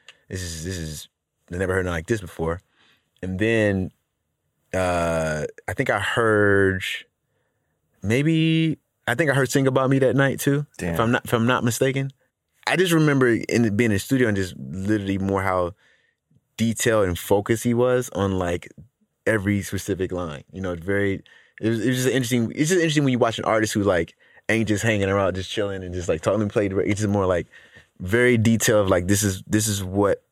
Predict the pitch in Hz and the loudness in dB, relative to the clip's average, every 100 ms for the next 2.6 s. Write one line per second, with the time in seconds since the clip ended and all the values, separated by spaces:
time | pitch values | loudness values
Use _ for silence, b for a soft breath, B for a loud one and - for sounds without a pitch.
0 | - 95 95 90 - 82 - 98 92 90 | -4 0 0 -2 -4 -8 -2 0 0 -2
1 | 85 82 95 92 87 85 - 92 78 85 | -6 -6 -4 -4 -4 -8 -6 -8 -6 -4
2 | 101 87 85 82 80 | -4 -2 -4 -4 -6